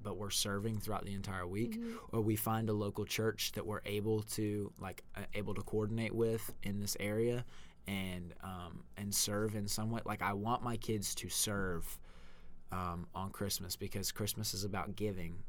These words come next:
Speaker 1: and not receiving.
Speaker 2: It's true.
Speaker 1: So, like, going and making those memories would be awesome.
Speaker 2: Yeah.
Speaker 1: And, and that's something that'll last my kids a lifetime, whereas, like, a toy is gonna last them five minutes and then they're gonna be bored again. You know,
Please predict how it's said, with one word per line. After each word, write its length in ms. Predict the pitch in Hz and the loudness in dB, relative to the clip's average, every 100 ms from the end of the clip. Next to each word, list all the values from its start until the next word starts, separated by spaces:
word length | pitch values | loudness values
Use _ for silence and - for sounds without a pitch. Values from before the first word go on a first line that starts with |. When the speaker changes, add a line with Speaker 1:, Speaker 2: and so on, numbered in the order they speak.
| - | -4
Speaker 1:
and 100 | 98 | -4
not 180 | 90 - | -4 -2
receiving. 560 | 90 101 92 - 82 - - | -2 -2 -2 -6 -10 -10 -12
Speaker 2:
It's 100 | - | -14
true. 140 | - - | -2 2
Speaker 1:
So, 120 | 113 | 4
like, 260 | 107 98 - | 4 0 -4
going 320 | - 127 139 135 | 4 6 8 6
and 100 | 113 | 6
making 360 | 123 - 139 | 6 6 4
those 180 | 117 107 | 4 2
memories 600 | 104 90 90 87 95 - | 2 0 -2 -2 -2 -2
would 100 | 104 | -2
be 140 | 101 107 110 | -2 -2 4
awesome. 500 | 113 127 - 85 - | 6 6 2 0 -6
Speaker 2:
Yeah. 240 | 240 233 240 - | -4 -4 -6 -6
Speaker 1:
And, 360 | 110 110 107 98 | -4 0 0 -2
and 220 | - 107 107 | -2 0 2
that's 160 | 110 | 4
something 340 | - 120 113 110 | 2 2 0 0
that'll 200 | 104 101 | 0 0
last 240 | 101 - | 0 -2
my 80 | 104 | -4
kids 260 | - 101 95 | -2 -4 -2
a 60 | |
lifetime, 580 | 98 101 110 - 98 92 | 2 2 2 0 -2 -2
whereas, 380 | 98 92 92 - | -2 -2 -2 -2
like, 200 | 95 - - - - - - | -2 -6 -16 -18 -16 -14 -6
a 80 | 95 | -6
toy 680 | - 113 107 104 98 98 101 - - - | 0 4 4 4 0 -4 -8 -14 -16 -10
is 120 | 110 | -6
gonna 200 | 101 92 | -4 -4
last 260 | 92 87 - | -2 -4 -2
them 160 | 90 | -4
five 340 | 90 98 90 101 | 2 4 4 2
minutes 380 | 107 101 - | 0 0 -2
and 100 | 98 | -4
then 100 | 95 | -4
they're 120 | 87 85 | -4 -6
gonna 180 | 87 | -4
be 100 | 85 | -4
bored 240 | 85 101 95 | -4 -4 -4
again. 220 | 92 82 82 | -4 -8 2
You 100 | |
know, 80 | 135 | 6